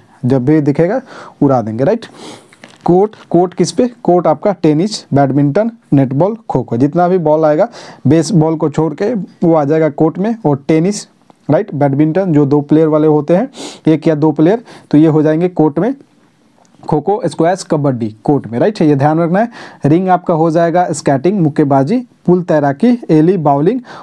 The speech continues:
और एक होता है आपका bowls। Bowls किस चीज़ में? Greens, right? Ring के, और ring में confusion हो, ring में मुक्केबाजी, scatting, और ring में curling, ice hockey, Field में होगा polo, football, hockey, और arena घुड़सवारी, एली, bowling, right?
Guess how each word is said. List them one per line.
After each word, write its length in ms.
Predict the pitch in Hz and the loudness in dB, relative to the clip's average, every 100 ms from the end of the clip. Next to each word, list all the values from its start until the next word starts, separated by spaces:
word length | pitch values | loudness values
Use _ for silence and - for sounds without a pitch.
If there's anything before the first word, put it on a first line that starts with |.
| - | -4
और 120 | 151 | 0
एक 120 | 165 - | 0 0
होता 240 | 170 165 | -2 0
है 100 | 165 | 2
आपका 340 | 151 - 240 240 - - _ | 0 0 -2 -2 -14 -20 _
bowls। 580 | 139 156 160 135 - - - | 2 2 0 -2 -8 -14 -4
Bowls 340 | 131 147 180 - | 0 0 -2 -2
किस 220 | 185 - | -2 2
चीज़ 200 | 170 170 | 0 2
में? 180 | 220 240 - - | 0 -2 -6 -2
Greens, 640 | 135 160 196 175 143 - - 151 | 0 2 2 2 -2 -6 -4 -2
right? 240 | 208 214 | -2 0
Ring 340 | 170 170 190 | 0 2 0
के, 160 | 143 117 - | -2 -6 -2
और 120 | 147 | 2
ring 200 | 160 185 | 2 2
में 140 | 190 196 | -2 -2
confusion 380 | 165 165 170 | -2 0 0
हो, 80 | 156 | 2
ring 220 | 135 175 | 2 2
में 100 | 180 | 2
मुक्केबाजी, 560 | 185 156 175 170 175 196 | 2 0 0 0 0 -2
scatting, 400 | - 165 185 247 | 0 -2 -2 -2
और 120 | 165 | 0
ring 180 | 160 170 | 2 2
में 200 | 185 220 | -2 -2
curling, 360 | 165 147 180 170 | -2 0 0 0
ice 200 | 160 170 | 0 -2
hockey, 240 | 165 240 247 - - - | -2 -4 -6 -16 -20 -8
Field 220 | - 180 190 | -2 0 0
में 120 | 196 | 0
होगा 200 | 185 185 | 0 -2
polo, 380 | - 165 170 190 | 0 2 2 0
football, 460 | 165 147 175 214 | -2 0 0 2
hockey, 340 | 170 143 247 262 - - 143 | 0 0 -2 -2 -8 -6 -2
और 140 | 147 | 0
arena 340 | 160 170 202 | 0 0 0
घुड़सवारी, 600 | 180 160 151 156 156 208 - | 0 -2 0 0 0 -2 0
एली, 280 | 160 185 | 2 2
bowling, 400 | 165 147 123 107 | 0 0 -2 -4
right? 220 | 123 208 | -2 -2